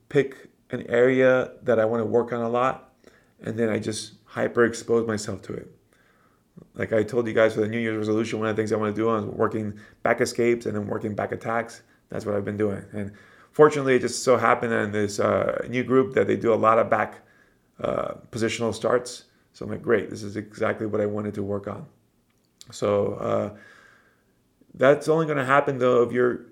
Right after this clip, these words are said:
actively seeking knowledge. If you just show up to training just to be told what to do and don't have a,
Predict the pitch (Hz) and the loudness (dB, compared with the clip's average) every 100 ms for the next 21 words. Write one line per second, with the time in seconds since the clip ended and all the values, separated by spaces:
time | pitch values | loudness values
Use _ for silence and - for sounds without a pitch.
0 | - 113 123 127 113 123 - 120 117 110 | -8 -6 -2 -2 -2 -4 -6 -8 -8 -4
1 | 104 104 110 - - - 110 135 156 151 | -2 -4 -6 -12 -14 -8 -6 -4 -2 -2
2 | - - 139 139 135 117 - 127 127 131 | -4 0 4 4 2 -4 -6 -6 -6 -8
3 | 131 127 113 113 113 110 107 107 110 - | -10 -8 -8 -8 -10 -8 -8 -8 -10 -16
4 | - 117 113 113 110 104 104 107 107 113 | -8 -2 -2 -2 -8 -8 -10 -6 -4 -4
5 | 110 - _ _ _ - 101 104 113 - | -8 -16 _ _ _ -12 -8 -4 -4 -6
6 | - 113 110 - 98 95 - | -10 -6 -4 -4 -6 -6 -8